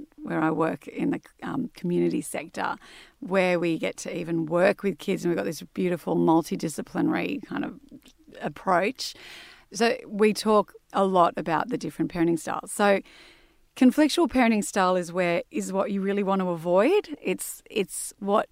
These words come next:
can really damage kids. The research shows that separation itself does not damage children.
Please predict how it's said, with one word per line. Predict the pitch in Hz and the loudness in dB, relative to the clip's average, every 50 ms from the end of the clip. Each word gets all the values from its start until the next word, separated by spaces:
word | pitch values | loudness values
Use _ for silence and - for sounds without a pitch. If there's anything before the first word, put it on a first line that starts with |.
| _ _ _ - | _ _ _ -20
can | - - 208 202 196 196 202 - | -10 -6 -4 -2 0 -2 -2 -4
really | - 185 190 190 180 180 185 160 - _ _ _ _ - 120 117 - - - | -4 -4 -2 -2 -2 -2 -4 -6 -8 _ _ _ _ -20 -18 -16 -16 -8 -2
damage | - 185 180 185 220 233 247 262 233 214 214 214 - - - - - - _ _ | 0 2 4 6 6 6 6 4 2 0 -8 -10 -12 -14 -20 -20 -20 -20 _ _
kids. | - - - 247 294 320 - - - - - - - - - - - - 247 208 - | -12 -6 -2 0 0 0 -2 -6 -12 -14 -18 -20 -20 -20 -20 -20 -20 -20 -18 -2 4
The | 233 226 | 6 8
research | 226 220 226 247 277 - - 294 - - | 10 10 10 8 8 6 4 4 4 4
shows | - - 220 202 196 196 160 | 2 0 2 4 4 2 2
that | - - - | -2 -4 -4
separation | - - 208 190 - - 196 190 180 175 180 - - 220 240 | -4 -4 -4 -4 -2 -2 0 2 2 2 0 -2 -2 -2 -4
itself | - - - - 190 175 160 165 | -4 -4 -4 -4 -4 -4 -4 -4
does | - 185 170 160 160 | -4 -4 -4 -2 -2
not | 175 175 180 185 190 185 175 - - _ | -2 -2 0 4 6 8 8 8 6 _
damage | - 180 175 170 175 170 - - | -2 0 2 2 2 0 -2 -4
children. | - - 151 151 - - - - - - | -8 -8 -8 -6 -8 -10 -10 -12 -12 -14